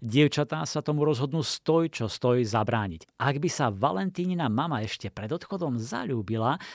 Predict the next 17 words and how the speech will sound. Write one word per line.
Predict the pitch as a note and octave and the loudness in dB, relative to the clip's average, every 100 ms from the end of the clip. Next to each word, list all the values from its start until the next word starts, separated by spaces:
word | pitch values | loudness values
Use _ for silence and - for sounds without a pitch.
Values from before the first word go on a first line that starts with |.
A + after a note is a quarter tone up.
| - _ | -20 _
všetko | _ - - G#3 - - D3+ | _ -6 -6 -6 -8 -6 -2
by | B2+ B2 - | -2 -4 -6
ostalo | G2+ - G#2 F#2+ F2 - | -6 -4 -4 -6 -8 -14
po | |
starom. | E2 - F2+ E2+ D#2 - _ _ _ _ _ _ _ - | -12 -10 -10 -12 -14 -20 _ _ _ _ _ _ _ 2
Pokus | C#3+ - E3 D#3+ | 2 4 0 0
s | D#3 G2+ | -4 -2
nápojom | A#2+ C3+ C#3 F#3 D#3+ | 0 0 -2 -2 0
lásky | B2 A#2+ - C#3 | 2 2 0 -4
však | - E3+ | 0 -2
zlyhá | A#2+ A#2 G#2 A2 A2+ C3+ - - - - | 0 0 2 2 0 -4 -16 -18 -12 -6
a | G2+ | -4
zúfalým | F#2+ D3 - D#3 D3 B2+ | 0 0 2 0 2 0
čarodejniciam | - C3 C3+ C3+ C3+ B2 C3 B2 | 0 2 6 6 4 2 0 0
sa | - A2+ | 0 -4
kráti | A2+ G#2 G2+ F#2+ | 0 -2 -2 -8
čas. | - F2 - | -10 -10 -12